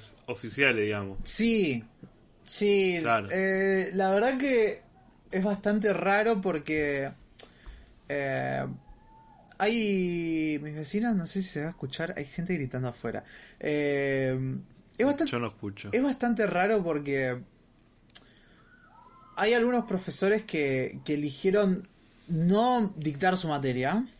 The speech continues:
Speaker 2: Por ejemplo,
Speaker 1: Ok.
Speaker 2: cátedras
Speaker 1: Me parece
Speaker 2: como
Speaker 1: respetable.
Speaker 2: Sí, muy respetable. La verdad que es necesario en algunas materias, mm,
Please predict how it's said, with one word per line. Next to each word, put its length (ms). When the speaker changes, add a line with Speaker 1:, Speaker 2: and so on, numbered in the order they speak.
Speaker 2:
Por 140
ejemplo, 420
Speaker 1:
Ok. 240
Speaker 2:
cátedras 540
Speaker 1:
Me 100
parece 180
Speaker 2:
como 480
Speaker 1:
respetable. 580
Speaker 2:
Sí, 360
muy 220
respetable. 520
La 120
verdad 180
que 160
es 120
necesario 580
en 60
algunas 220
materias, 540
mm, 380